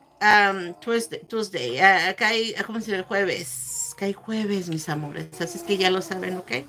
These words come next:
Cae jueves, mi birthday. Cincuenta y un años, sí, como no, con mucho gusto.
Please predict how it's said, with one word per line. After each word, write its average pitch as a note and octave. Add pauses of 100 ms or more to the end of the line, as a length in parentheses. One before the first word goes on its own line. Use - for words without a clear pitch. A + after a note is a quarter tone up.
(1900)
Cae A3
jueves, G#3 (160)
mi G3+ (160)
birthday. D#3+ (1040)
Cincuenta G#3+
y A3+
un C4
años, B3+
sí, B3+
como A3
no, A3
con G#3
mucho G#3
gusto. A#3+